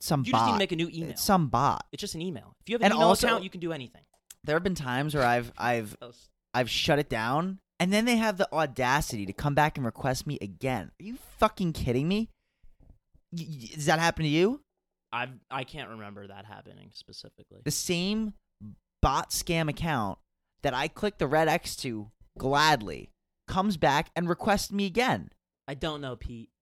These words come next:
Speaker 2: How would you police the situation if it were to happen to you? And would you be flattered?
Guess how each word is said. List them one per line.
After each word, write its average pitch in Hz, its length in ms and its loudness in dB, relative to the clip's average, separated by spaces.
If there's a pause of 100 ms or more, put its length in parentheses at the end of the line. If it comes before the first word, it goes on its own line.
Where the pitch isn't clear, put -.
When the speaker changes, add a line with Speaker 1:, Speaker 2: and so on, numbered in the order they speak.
Speaker 2:
How 151 180 -6
would 160 140 -8
you 160 100 -10
police 135 720 -12 (300)
the 113 60 -12
situation 101 840 -12 (220)
if - 160 -16
it - 140 -12
were 107 260 -8
to 104 60 -16
happen 101 360 -14
to - 160 -20
you? 95 320 -18 (560)
And 117 100 -14
would 123 120 -12
you 156 80 -14
be 151 100 -12
flattered? 107 500 -18